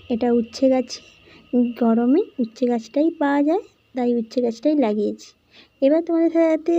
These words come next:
শেয়ার করি, এটা কলমি গাছ, দেখতেই পাচ্ছ কীভাবে লাগিয়েছি, এটা তোমাদের সাথে শেয়ার করি। দেখো মাদা মাদাভাবে, আহ, লাগিয়েছি, এটা কাটতে অনেকটাই সুবিধা হবে, তাই এইভাবে লাগিয়েছি। এক গোছা করে তুলবো,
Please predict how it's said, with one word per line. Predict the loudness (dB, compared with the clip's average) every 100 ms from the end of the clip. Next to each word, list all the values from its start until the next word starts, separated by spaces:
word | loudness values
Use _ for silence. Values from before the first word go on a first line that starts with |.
| 0
শেয়ার | 0 0
করি, | 0 2 4 2 -2 -20 -20 _ _
এটা | -4 -2 -2 -2 -2 -4 -2
কলমি | 0 2 4 4
গাছ, | 2 0 -4 -20 -4 0
দেখতেই | 0 0 -2 0
পাচ্ছ | -2 -4 -4 -4 -4 -12 -20 _
কীভাবে | -2 0 0
লাগিয়েছি, | 0 -2 0 -2 -2 -2
এটা | -2 -2
তোমাদের | -2 -4 -2
সাথে | -2
শেয়ার | -2 -2 -4
করি। | -2 -2 -2 -4 _ _ _ _
দেখো | -10 -4 -2
মাদা | 0 0 0
মাদাভাবে, | -2 -2 -4 -4 -2 0
আহ, | -2 -4 -20 -20 _ -2 0 0
লাগিয়েছি, | 0 0 0 -2 0 -2 -2 _
এটা | -4 -4
কাটতে | -2 -4 -4 -2
অনেকটাই | 0 0 -2 -2 -2
সুবিধা | -4 -2 0 0
হবে, | -2 -2 -4 -6 -20 _ -2
তাই | 2
এইভাবে | 4 2 0
লাগিয়েছি। | 0 0 -2 -4 -6 -12 -20 _ _ _ -20 _ -6
এক | -6
গোছা | -2 -4 -2 -2
করে | -2 -4
তুলবো, | -4 -4 0